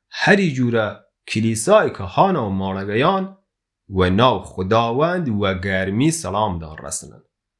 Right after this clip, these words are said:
گشت برایلی که هان ایرا سلام دان رسنن. و ما چیک مقدس سلام یکترکی بکن. ما پولس و خط خوام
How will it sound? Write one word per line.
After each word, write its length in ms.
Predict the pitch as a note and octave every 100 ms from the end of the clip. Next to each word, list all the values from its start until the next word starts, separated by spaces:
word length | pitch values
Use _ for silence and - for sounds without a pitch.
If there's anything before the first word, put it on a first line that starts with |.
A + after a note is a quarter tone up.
| _ _ _ _ _ _ _ _ G2
گشت 240 | C3+ C#3+ C3
برایلی 720 | B2 A#2+ A#2+ C3+ G3+ F3+ C#3+
که 60 | -
هان 500 | F2+ - D3+ D#3+ G#2+
ایرا 720 | - G2+ G2 C3 E3 F3 - _ _ -
سلام 520 | - F#2 G#2 E3 B2+
دان 260 | F2+ D#2+
رسنن. 400 | D2+ - C#2+ C2 - _ _ _ _ _ _ _ -
و 160 | A2 G#2
ما 320 | A2+ B2 A2
چیک 260 | - F#2+ F#2
مقدس 720 | G2 G2+ A2+ A2+ D3+ F#3+ G3+ - _ _
سلام 460 | - - E2+ A2 E3
یکترکی 760 | E3 F#2+ E2 - E2 D#2+ - C3
بکن. 340 | E2+ D#2+ D#2 _ _ _ _ _ _ _ _ _ _ _ _
ما 460 | - G#2+ B2+ C3+ C3+ _ _ _ _
پولس 680 | - D#3+ F#3 G3+ G3 - - D3+ G#2
و 100 | G#2+
خط 480 | - - D#3+ E3+ -
خوام 600 | D#3 - C3 C3 B2 B2